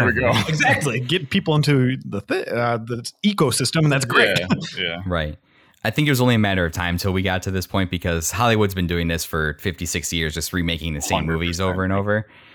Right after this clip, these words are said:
Speaker 1: And
Speaker 3: True.
Speaker 1: video games have always wanted to be Hollywood. So, of course, we're gonna get to this cycle where it's, "Hey, let's just remake the same thing five, six years in a row." At,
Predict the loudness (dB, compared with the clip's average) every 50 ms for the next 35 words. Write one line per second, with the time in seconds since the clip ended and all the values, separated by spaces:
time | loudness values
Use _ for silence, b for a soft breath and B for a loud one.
0 | B B B -4 -2 0 0 0 -2 -2 -6 -8 -4 0 2 4 4 4 4 2
1 | 2 0 -2 -2 0 0 0 0 0 0 0 0 0 -2 -4 -4 -6 -6 -4 -2
2 | -2 -2 -2 -2 -2 -4 -6 -10 _ -6 -2 0 0 0 0 0 -2 -2 -4 -4
3 | -4 -2 -2 -2 -2 -2 -2 -2 -2 -2 -2 -4 -4 -2 -2 -4 -4 -6 -8 -8
4 | -8 -8 -6 -4 -4 -4 -4 -4 -2 -4 -2 -2 -2 -2 -4 -4 -4 -6 -6 -8
5 | B B B B B B -6 -4 -2 -2 -2 -2 -4 -4 -2 -2 -2 -2 -4 -6
6 | -6 -6 -6 -4 -6 -6 -6 -6 -6 -6 -6 -6 -6 -6 -6 -6 -8 -10 -12 -10
7 | -8 -8 -8 -8 -8 -6 -6 -4 -4 -4 -6 -6 -6 -8 -8 -8